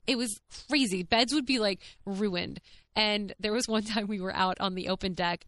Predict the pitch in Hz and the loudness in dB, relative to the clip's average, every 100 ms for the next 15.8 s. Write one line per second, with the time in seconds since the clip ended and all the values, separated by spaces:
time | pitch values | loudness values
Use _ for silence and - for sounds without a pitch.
0 | - - 247 190 220 214 190 165 165 170 | -4 0 0 2 2 2 0 -2 -2 -4
1 | 165 - 175 165 - 151 - - - - | -6 -6 -6 -6 -8 -8 -10 -16 -18 -6
2 | 214 233 269 262 247 240 202 196 - 190 | 2 4 6 4 4 2 4 2 0 -4
3 | - 196 190 - - 180 170 180 - 175 | 0 2 2 0 -2 -2 0 -2 0 0
4 | 170 - 180 180 185 185 180 208 220 180 | -2 -2 -2 -2 -4 -4 -2 0 0 0
5 | 190 - - - 76 - 170 185 202 185 | -2 -4 -6 -4 -4 -2 0 0 0 0
6 | 175 170 170 170 254 247 185 254 - - | 0 -4 -4 -2 0 2 2 0 -4 -8
7 | - - 214 226 185 185 - 196 - - | -6 -4 -2 -2 -2 -2 -2 0 0 0
8 | 202 185 175 170 170 175 - 180 180 180 | 0 0 0 0 0 -2 -2 -2 -2 -2
9 | 170 190 185 190 180 175 170 170 170 165 | -4 -4 -2 -2 -2 -2 -2 -2 -4 -4
10 | 196 208 - - 202 185 180 185 180 170 | -2 -2 -2 -6 -4 0 -2 -2 -8 -8
11 | 170 175 175 170 180 - 185 175 175 165 | -6 -4 -4 -6 -6 -4 -4 -4 -4 -6
12 | 165 151 160 160 170 170 165 165 175 - | -6 -10 -10 -6 -4 -2 -2 -4 -6 -8
13 | 170 - 175 165 - - - 190 190 196 | -8 -6 -6 -6 -12 -18 -6 -2 2 4
14 | 196 - 196 180 - 185 185 - 202 196 | 4 2 0 2 0 -2 -4 -4 -2 0
15 | 196 185 175 - 226 214 196 185 | 0 -4 -6 2 4 4 2 -4